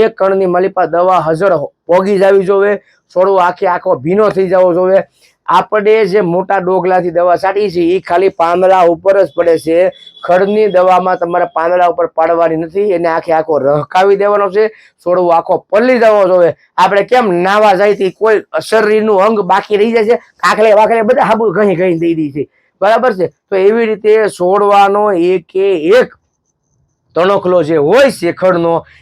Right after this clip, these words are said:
એ ભીનો થઈ જવો જોવે, પલળી જવો જોવે. એવી રીતે ઘાટી અને જાડી છાંટવાની છે ખેડૂત મિત્રો. બરાબર છે? ત્યારે આપણને એનું રિઝલ્ટ સારું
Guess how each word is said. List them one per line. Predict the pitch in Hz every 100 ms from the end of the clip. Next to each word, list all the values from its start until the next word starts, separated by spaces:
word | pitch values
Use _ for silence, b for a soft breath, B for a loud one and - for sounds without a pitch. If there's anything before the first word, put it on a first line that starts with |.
| b
એ | 190 214 220
ભીનો | - 113 190 226 208
થઈ | 202
જવો | 208 208
જોવે, | 190 202 208 208 - -
પલળી | 196 240 233
જવો | 208 202 202
જોવે. | 196 196 202 202 b b
એવી | 175 196 208
રીતે | 190 190 196
ઘાટી | 139 143 160 147 208 202
અને | 190 190 185
જાડી | 113 131 151 180 202 170
છાંટવાની | 170 170 170 170
છે | 165
ખેડૂત | 175 196 180
મિત્રો. | 156 156 175 175 b b -
બરાબર | 196 226
છે? | 175
ત્યારે | 143 _ _ 170 180 202
આપણને | 190 175 - 175 180 185 180
એનું | 165 170 180 160
રિઝલ્ટ | 151 135 180 180
સારું | 147 147 147 156 170 240 277 226